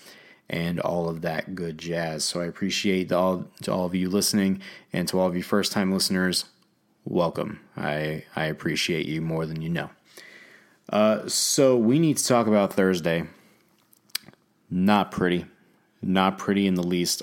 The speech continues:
A lot happened that was very, uh,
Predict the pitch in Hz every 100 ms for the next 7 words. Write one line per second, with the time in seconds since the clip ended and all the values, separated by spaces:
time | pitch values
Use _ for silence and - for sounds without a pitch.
0 | - 87 82 85 92 98 95 80 - -
1 | 95 90 95 90 87 - - _ _ _
2 | _ - 90 87 90 87 - - - _
3 | - - - - _ _ _ _ _ _
4 | - 92 85 85 101 104 101 98 95 92
5 | - 90 90 87 85